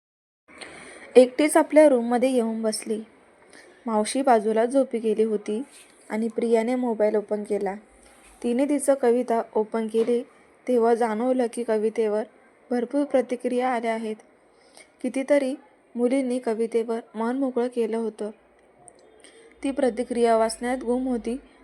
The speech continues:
आणि त्यात लेखकाचे उत्तर येत होते. अगदी समर्पक भाषेत तो प्रत्येक उत्तर देत होता. प्रियालाही त्याला काहीतरी विचारायचं होतं, पण तिची हिंमत झाली नाही. पण त्याचे लिखाण वाचण्याचा मोह मात्र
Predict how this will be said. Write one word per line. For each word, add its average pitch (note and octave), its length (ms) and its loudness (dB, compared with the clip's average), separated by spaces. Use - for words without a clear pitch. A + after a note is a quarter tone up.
आणि A3 200 -2
त्यात A#3 300 2
लेखकाचे A#3 560 -4
उत्तर A#3 340 -4
येत A3 220 -4
होते. G#3+ 300 -6
अगदी A3+ 280 -2
समर्पक A#3 640 -4
भाषेत A3+ 380 -4
तो D4 60 -4
प्रत्येक C#4+ 440 -4
उत्तर C4 340 -2
देत A#3 240 0
होता. A#3 320 -6
प्रियालाही C4+ 540 0
त्याला A#3 260 0
काहीतरी A#3 440 -4
विचारायचं A3 580 -4
होतं, A3+ 360 -6
पण C4 120 -2
तिची C4 260 -4
हिंमत B3+ 320 -2
झाली B3 360 -2
नाही. A3 320 -10
पण B3 200 -2
त्याचे A#3+ 340 -2
लिखाण A#3 320 -6
वाचण्याचा A3+ 600 -6
मोह A3 320 -8
मात्र A#3+ 360 -6